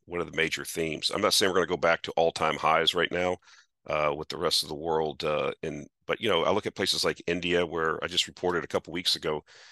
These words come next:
I mean, oil demand was up, like, ten percent year over year. So, uh, these other places are still growing, and i-, in order to grow an economy, it requires more and more energy inputs. So that, of course, is offset with what's, you know, going on in Europe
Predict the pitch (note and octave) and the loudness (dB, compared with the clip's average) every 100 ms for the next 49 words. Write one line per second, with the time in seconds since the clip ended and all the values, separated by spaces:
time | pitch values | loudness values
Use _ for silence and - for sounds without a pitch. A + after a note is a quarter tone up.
0 | - - - D#2 F2 F2 D#2+ E2 D#2+ D#2+ | -20 -16 -10 -4 -2 -2 0 0 0 0
1 | - D#2+ _ D#2+ D2 - F2+ D#2 - - | 0 0 _ -8 -6 -2 -2 -2 -2 0
2 | C#2+ C#2 D2 C#2 D2 C2+ C2+ - - D2 | -2 -4 -6 -6 -10 -10 -10 -6 -4 -4
3 | C#2+ - - - _ _ - D2 D2 F2 | -6 -12 -20 -20 _ _ -6 -6 -2 -2
4 | G2+ G2 F#2+ E2+ D2+ E2 - - E2 D#2 | -2 0 0 0 0 0 2 2 -2 -2
5 | D#2 D2 D2 D2+ - D2+ D2 D2 - - | -2 -2 -4 -8 -6 -4 -2 -4 -8 -14
6 | - D#2 F2+ E2+ C2+ E2+ F2 E2 - F#2 | -6 -2 0 -2 -2 0 2 0 0 0
7 | E2+ D2+ D2+ - D2 - E2 D#2 D2 - | 2 0 -4 -8 -12 -2 0 0 0 -2
8 | - _ _ _ E2 E2 E2 D#2+ D#2 D2+ | -4 _ _ _ -8 -2 -2 0 -2 -2
9 | D#2 C#2 C2 B1 C2+ - - - - - | -4 -6 -8 -10 -12 -12 -2 -2 0 0
10 | D2+ C#2+ C#2 _ _ _ _ _ - _ | 0 -4 -8 _ _ _ _ _ -20 _
11 | _ _ _ _ _ F2+ F2+ - G2 - | _ _ _ _ _ 0 0 -2 -8 -2
12 | G2+ F#2 G2+ F#2+ - G#2 G2 F#2 F2 F2+ | 0 0 4 4 4 2 0 -2 -6 0
13 | - - G#2 E2 F2 F2+ F2 F2 E2+ D#2+ | 2 2 0 0 2 2 4 4 2 -2
14 | D#2+ D#2+ A2 A2 - | -6 2 4 2 0